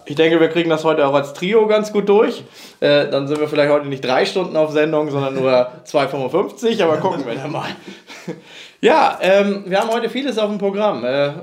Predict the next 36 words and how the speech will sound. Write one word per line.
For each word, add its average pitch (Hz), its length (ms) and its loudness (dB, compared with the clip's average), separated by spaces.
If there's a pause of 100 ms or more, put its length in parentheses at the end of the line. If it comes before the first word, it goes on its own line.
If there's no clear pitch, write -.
natürlich 185 480 -2
auch 165 100 0
Fußball, 262 540 0
das 190 180 -2
gehört 180 240 0
ja 170 120 2
in 170 60 0
diese 170 200 -2
Sendung 165 340 0
einfach 151 240 -2
auch 143 240 0
rein. 208 360 0 (420)
Aber, 180 580 0
äh, 160 320 0
wie 160 100 -2
auch 156 120 -2
schon 156 160 -10
angekündigt, 156 720 -6
zwei 143 280 0
große 143 540 0
andere 165 400 -2
Themen. 175 400 -2
Zum 143 220 -8
einen 151 360 -2
Deutschland 147 400 0
sucht 143 140 -10
den 139 140 -6
Superstar 160 600 0
und 143 120 -8
zum 135 160 -10
anderen 143 480 -4 (340)
die 160 100 2
Ukraine. 185 760 2
Zwei 170 300 2
völlig 175 380 -2 (180)
unterschiedliche 143 880 0